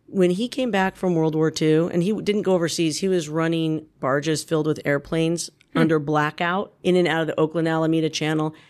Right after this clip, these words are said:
Speaker 1: He was a dredgeman in the
Speaker 2: Wow.
Speaker 1: Delta. He ran the San Francisco fireboat. He was a tugboatman. He was many things. He also was a pilot, bar pilot.
Speaker 2: This is your dad
Speaker 1: My
Speaker 2: now.
Speaker 1: dad.
Speaker 2: Mm-hmm.
Speaker 1: Um, he c-, bought an L C M, which is a boat that you can put a car on.
Speaker 2: I was just gonna say, you have to speak.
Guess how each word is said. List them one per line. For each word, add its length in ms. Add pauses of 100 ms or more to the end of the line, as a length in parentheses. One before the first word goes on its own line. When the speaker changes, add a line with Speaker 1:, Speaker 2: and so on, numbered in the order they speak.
Speaker 1:
He 200
was 260
a 60
dredgeman 540
in 120
the 80
Speaker 2:
Wow. 60
Speaker 1:
Delta. 400
He 120
ran 200
the 80
San 200
Francisco 480
fireboat. 680
He 120
was 120
a 60
tugboatman. 680 (280)
He 140
was 200
many 340
things. 240
He 60
also 180
was 80
a 40
pilot, 560
bar 180
pilot. 420 (240)
Speaker 2:
This 180
is 120
your 100
dad 300
Speaker 1:
My 100
Speaker 2:
now. 60
Speaker 1:
dad. 240 (100)
Speaker 2:
Mm-hmm. 200 (460)
Speaker 1:
Um, 300
he 260
c-, 80 (140)
bought 160
an 160
L 140
C 180
M, 300 (160)
which 180
is 220
a 320
boat 280
that 160
you 40
can 100
put 120
a 20
car 320
on. 180
Speaker 2:
I 40
was 80
just 100
gonna 100
say, 140
you 100
have 140
to 100
speak. 560